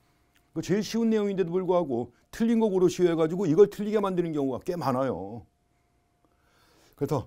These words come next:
자, 일단 보관이 창출하는 기능은 자, 시간적 거리를 조정한다,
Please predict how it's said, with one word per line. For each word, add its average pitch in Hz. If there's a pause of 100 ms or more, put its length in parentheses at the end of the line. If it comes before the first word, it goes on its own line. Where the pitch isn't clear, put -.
자, 110
일단 123
보관이 156
창출하는 143
기능은 135 (140)
자, 117
시간적 156 (220)
거리를 143
조정한다, 120